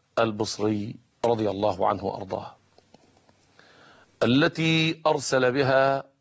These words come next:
إلى سيدنا أمير المؤمنين عمر بن عبد العزيز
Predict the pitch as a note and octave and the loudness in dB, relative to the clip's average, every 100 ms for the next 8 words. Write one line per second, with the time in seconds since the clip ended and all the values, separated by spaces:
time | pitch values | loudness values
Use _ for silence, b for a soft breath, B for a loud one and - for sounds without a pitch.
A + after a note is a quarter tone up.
0 | _ _ _ _ _ _ b b b b | _ _ _ _ _ _ b b b b
1 | b b _ - C#3 C3+ C3 B2+ B2 - | b b _ 2 4 6 6 4 4 0
2 | - - A2+ A2+ C#3+ B2+ G#2+ F2+ F2 - | -6 -4 -2 0 2 2 0 -2 -8 -16
3 | _ _ _ - _ _ _ _ _ _ | _ _ _ -20 _ _ _ _ _ _
4 | _ _ _ _ _ A2 A#2 D#3+ D#3 C3 | _ _ _ _ _ 0 4 6 4 2
5 | B2+ A#2+ A#2+ A#2+ G#2 F2+ F2 _ _ _ | -2 0 2 2 0 -4 -12 _ _ _
6 | _ _ _ b b b b b b A#2+ | _ _ _ b b b b b b 0
7 | C#3+ C#3 A#2 G2+ G#2+ A#2+ G#2+ G#2+ F#2+ G2 | 2 2 0 -2 -2 -2 -2 -2 -2 -2
8 | A#2 A#2 A2 A2+ C3+ | -4 -2 -4 -8 -16